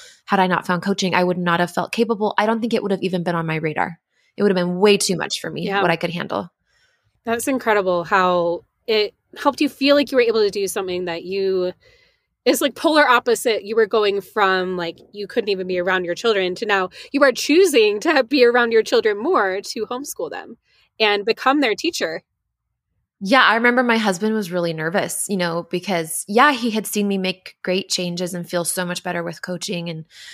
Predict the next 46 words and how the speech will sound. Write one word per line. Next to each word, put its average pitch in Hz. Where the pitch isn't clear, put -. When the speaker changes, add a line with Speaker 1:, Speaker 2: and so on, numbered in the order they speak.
Speaker 1:
but 196
he 190
also 175
was 170
like, -
"We 175
really 170
just -
went 165
through 165
it. -
Are 180
you 185
sure 185
you 175
wanna 170
bring 165
them 156
home?" 170
And, 175
you 202
know, 160
at 180
that 190
time, 202
it 175
was 185
just 170
my 151
oldest 160
that 160
I 143
was 156
gonna 170
be 165
homeschooling 185
instead 180
of 180
having 185
him 202
in 190
kindergarten. 214
But 180
it 196
was 180
like 165